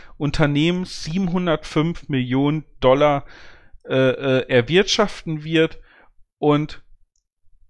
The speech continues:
es wird, gibt ein Aufwärtspotenzial von vierhundert bis tausendsechshundertfünfzig Prozent, wenn die Phase drei Daten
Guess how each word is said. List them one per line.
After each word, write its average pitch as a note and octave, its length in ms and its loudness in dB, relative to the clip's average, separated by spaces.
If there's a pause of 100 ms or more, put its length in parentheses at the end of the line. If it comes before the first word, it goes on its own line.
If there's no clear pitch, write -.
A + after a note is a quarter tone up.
(100)
es - 200 -8
wird, E3 380 0
gibt - 240 -2
ein C3+ 220 -2
Aufwärtspotenzial D#3 1160 0
von C3 260 -6
vierhundert D#3+ 1040 -2
bis - 420 0
tausendsechshundertfünfzig - 1900 -4
Prozent, D3 680 0 (400)
wenn E3 340 6
die G#3+ 120 -4
Phase E3 460 2
drei B2+ 360 4
Daten C3+ 640 2